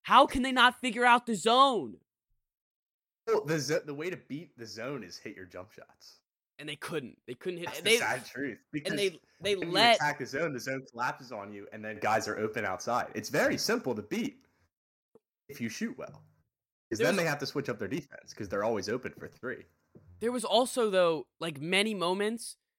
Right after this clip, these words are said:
Speaker 1: where it's because, I guess, Miami just didn't, they, they didn't, they didn't let Brown or Tatum hit, get any of those open threes. It was always Horford or Grant Williams,
Speaker 2: Brown,
Speaker 1: Smart.
Speaker 2: Brown took nine threes.
Speaker 1: Eh,
Speaker 2: Not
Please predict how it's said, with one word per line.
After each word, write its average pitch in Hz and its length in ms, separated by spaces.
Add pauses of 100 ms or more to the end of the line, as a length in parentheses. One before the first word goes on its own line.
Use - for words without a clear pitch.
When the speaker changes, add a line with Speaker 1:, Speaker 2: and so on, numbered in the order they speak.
(120)
Speaker 1:
where 185 140
it's 180 100
because, 214 400
I 190 100
guess, 165 260
Miami 156 340
just 127 240
didn't, 151 360
they, 147 240
they 175 180
didn't, 220 280
they 196 120
didn't 226 200
let 175 380
Brown 180 460
or 139 120
Tatum 139 560 (920)
hit, 135 260
get 147 160
any 147 200
of 143 40
those 123 160
open 110 300
threes. 95 340
It 110 40
was 107 100
always 151 280
Horford 160 640 (500)
or 113 80
Grant 123 320
Williams, 156 800 (360)
Speaker 2:
Brown, 107 220
Speaker 1:
Smart. 151 320
Speaker 2:
Brown 147 100 (140)
took - 100
nine 76 260
threes. - 360 (1900)
Speaker 1:
Eh, 139 100
Speaker 2:
Not 120 80